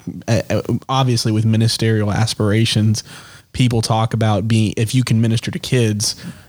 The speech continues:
you can minister to, to pretty much everyone. And I was like,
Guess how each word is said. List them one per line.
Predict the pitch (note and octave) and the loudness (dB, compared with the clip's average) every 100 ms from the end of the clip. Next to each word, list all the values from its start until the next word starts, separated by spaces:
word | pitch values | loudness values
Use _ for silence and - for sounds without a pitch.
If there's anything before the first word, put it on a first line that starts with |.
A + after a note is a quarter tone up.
| - | -8
you | A#2 | -2
can | A#2 | 0
minister | A2+ B2 - - | 2 0 -2 -2
to, | A2+ G#2 | 0 0
to | G2 - A#2 | 0 -4 -2
pretty | A#2 | 0
much | G#2+ G2+ A2+ | 2 0 0
everyone. | A#2+ A2 E2+ - - - - - - _ | 2 0 -2 -6 -10 -16 -20 -20 -20 _
And | B2+ B2 | -2 0
I | B2+ | 2
was | B2+ | 0
like, | B2 | 0